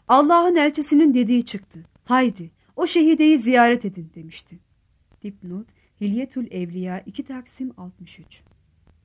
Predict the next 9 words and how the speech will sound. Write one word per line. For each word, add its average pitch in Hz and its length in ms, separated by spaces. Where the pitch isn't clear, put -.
Dahası 349 380
da 185 140
var. 156 260
Hazreti 330 400
Muhammed 214 500
savaşa 202 540
veya 302 280
sefere 285 420
giderken 208 640